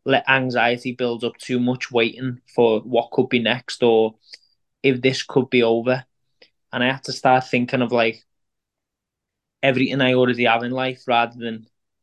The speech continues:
everything I'm, I'm, I'm wanting to achieve. Uh, I had to look at, look at things in a different mindset just so,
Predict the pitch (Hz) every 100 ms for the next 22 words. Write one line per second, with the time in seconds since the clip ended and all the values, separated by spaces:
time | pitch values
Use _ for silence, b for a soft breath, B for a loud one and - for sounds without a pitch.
0 | _ _ _ _ _ _ _ 131 120 120
1 | 123 117 107 127 117 - 120 120 113 113
2 | 120 120 117 - 117 120 123 117 120 110
3 | 131 - 131 123 123 127 127 - 131 127
4 | 135 131 135 131 123 117 123 - 110 117
5 | 117 123 127 131 127 - 123 - 113 113